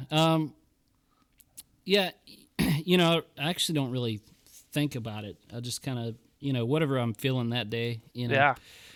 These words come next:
Speaker 1: There's lots of stuff to do. There's, you know, I got a lot of models I could, I could paint for, you know, clients or tutorials or something like that. So, uh, but yeah, you know, just whatever I feel like doing that day, or, you know, if I f-, feel like doing some Nagash, I'll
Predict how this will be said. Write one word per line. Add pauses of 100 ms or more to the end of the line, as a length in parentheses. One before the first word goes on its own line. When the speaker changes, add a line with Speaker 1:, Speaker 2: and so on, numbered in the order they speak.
(140)
Speaker 1:
There's
lots
of
stuff
to
do.
There's,
you
know,
I
got
a
lot
of
models
I
could,
I
could
paint
for,
you
know,
clients
or
tutorials
or
something
like
that.
So, (720)
uh, (420)
but
yeah,
you
know,
just
whatever
I
feel
like
doing
that
day,
or,
you
know,
if
I
f-, (460)
feel
like
doing
some
Nagash,
I'll